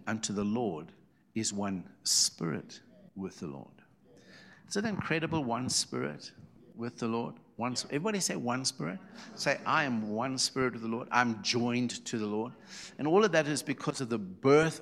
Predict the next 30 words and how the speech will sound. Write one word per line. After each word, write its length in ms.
of 180
Jesus, 540
what 140
he 80
came 400
to 120
do 340
that 220
we're 120
celebrating 720
this 180
time 240
of 60
the 80
year 120
at 100
Christmas. 320
He's 160
one 240
spirit. 400
And 100
I 160
like, 300
I 100
just 240
heard 180
someone 320
say 260
it 180
recently. 720